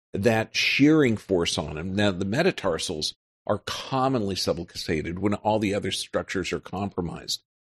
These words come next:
or the nerves of the feet are compromised. 'Cause remember that ar-, those arches of the foot are maintained by the integrity of the muscles. In most cases,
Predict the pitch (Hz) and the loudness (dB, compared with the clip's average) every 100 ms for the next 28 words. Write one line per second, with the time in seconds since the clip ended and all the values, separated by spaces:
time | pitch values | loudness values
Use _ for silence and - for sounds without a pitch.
0 | - 123 120 107 117 117 101 90 85 - | 6 8 8 6 6 4 4 -4 -6 0
1 | 131 98 82 82 80 87 78 71 - - | 2 2 0 -4 -4 -6 -6 -12 -10 -10
2 | _ _ _ - 117 101 107 110 196 226 | _ _ _ 2 2 4 2 4 2 4
3 | 92 87 104 - - 104 156 170 87 110 | 0 2 0 0 0 2 2 0 2 2
4 | 98 117 117 - 170 120 87 - 220 214 | 2 2 0 2 -2 -2 -6 -6 0 2
5 | 92 - _ _ - 113 110 110 110 - | 2 -4 _ _ -6 -2 0 0 0 0
6 | 147 160 110 104 98 107 120 107 110 107 | 0 0 0 -2 -4 0 0 2 0 2
7 | 95 107 110 147 240 - - - - - | 2 0 0 0 0 0 -4 -4 -4 -6
8 | _ _ _ _ - 123 110 110 156 247 | _ _ _ _ 2 4 6 4 4 2
9 | - - 107 87 - 92 - | 0 4 4 4 0 0 0